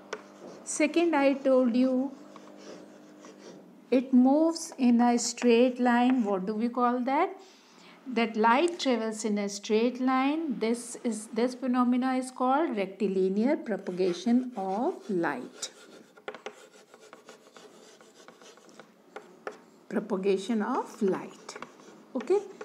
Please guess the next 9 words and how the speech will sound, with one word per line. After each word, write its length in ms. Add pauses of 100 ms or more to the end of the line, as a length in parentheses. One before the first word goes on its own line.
(400)
Because 400
of 220
this 340
rectilinear 720
propagation, 1120
shadows 840 (100)
are 440 (120)
formed. 420
Because 480